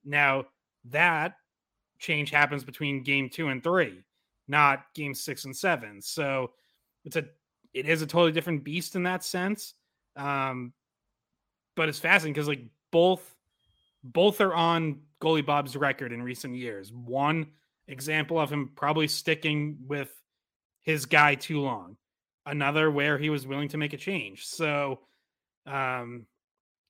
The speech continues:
it's gonna be fascinating. Like, I, I think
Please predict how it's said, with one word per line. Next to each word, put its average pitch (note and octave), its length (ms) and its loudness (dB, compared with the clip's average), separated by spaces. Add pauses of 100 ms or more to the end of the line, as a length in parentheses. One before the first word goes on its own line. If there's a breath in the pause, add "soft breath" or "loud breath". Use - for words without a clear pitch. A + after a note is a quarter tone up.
(280)
it's D3+ 120 -14
gonna F3 160 2
be F3+ 100 2
fascinating. D3 500 0
Like, C3+ 180 -4
I, C#3 240 -8 (480)
I D3+ 100 -4
think G3+ 300 2